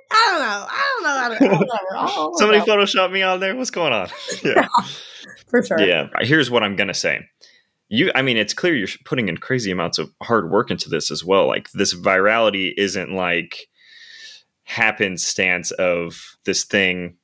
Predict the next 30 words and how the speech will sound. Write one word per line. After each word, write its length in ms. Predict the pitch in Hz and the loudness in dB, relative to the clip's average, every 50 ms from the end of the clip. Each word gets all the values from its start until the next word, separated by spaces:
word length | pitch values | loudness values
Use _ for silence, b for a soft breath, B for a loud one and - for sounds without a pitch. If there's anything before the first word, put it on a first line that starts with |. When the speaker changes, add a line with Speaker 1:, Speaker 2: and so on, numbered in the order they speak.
| _ _ | _ _
Speaker 2:
where 440 | 95 98 101 95 90 87 85 - - - | 0 2 4 4 4 2 0 -2 -6 -8
you 340 | - 98 98 101 104 101 98 | -6 -4 0 0 2 2 2
have 200 | 95 98 95 90 | 2 0 0 0
no 380 | 95 95 95 92 90 87 82 - _ | -2 -4 -4 -2 -4 -6 -8 -12 _
say 400 | - - - - 117 107 101 98 | -8 -6 -2 0 2 2 2 2
or 100 | 95 95 | 0 -2
control 460 | - - 107 98 - 110 101 98 98 | -4 -6 -8 -4 0 2 2 2 2
in 80 | 92 92 | 0 -2
any 240 | 92 98 95 87 87 - | -2 -2 -4 -6 -6 -4
of 180 | - - 85 85 | -4 -4 -4 -4
this 160 | 92 90 - | -6 -6 -6
has 120 | - 87 | -6 -4
happened. 280 | - 107 113 - - - | -2 -2 -2 -2 -2 -6
Like, 140 | 92 - - | -6 -6 -6
you've 120 | 104 104 | -10 -2
put 120 | - 143 120 | 0 2 2
a 60 | 107 | 4
lot 180 | 104 98 92 | 4 2 2
of 60 | 87 87 | 0 0
work 200 | 104 135 - - | 0 0 0 -2
into 180 | 90 - 82 | -8 -8 -6
this. 280 | 71 - - - - B B B B B B B B | -4 -4 -4 -6 -8 B B B B B B B B
So 160 | - - 123 | 0 2 2
let's 160 | 135 139 - | 2 2 2
talk 340 | - 156 135 143 160 160 - | 0 2 2 2 2 0 -2
about 420 | 131 107 101 95 87 87 85 - - _ _ _ _ _ _ _ _ | -2 0 2 2 2 2 0 -4 -6 _ _ _ _ _ _ _ _
you 140 | - 101 98 | -8 -6 -4
squeezing 920 | 90 - - - - 117 117 123 117 117 110 101 101 95 90 85 82 82 _ _ _ _ _ _ _ | -2 -2 -2 -2 -2 0 2 2 4 2 2 0 -2 -2 -4 -6 -10 -12 _ _ _ _ _ _ _
these 320 | 90 101 92 90 85 - | -2 -2 -2 0 -2 -2
lemons, 760 | 95 95 104 110 113 110 98 85 82 78 - - - - - - | 0 2 2 2 2 2 0 -2 -2 -2 -4 -4 -4 -6 -8 -12